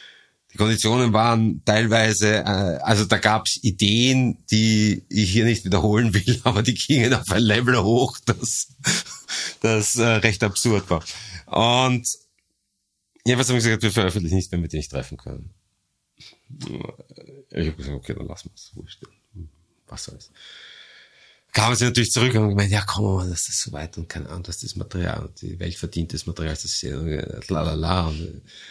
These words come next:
ich, na, ich hatte auch ein Interesse zu veröffentlichen, aber ich,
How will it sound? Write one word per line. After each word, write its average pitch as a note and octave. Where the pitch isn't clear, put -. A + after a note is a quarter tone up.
ich, C#3
na, C#3
ich B2+
hatte C3+
auch D3+
ein D#3+
Interesse B2+
zu A#2+
veröffentlichen, A#2+
aber B2+
ich, C3+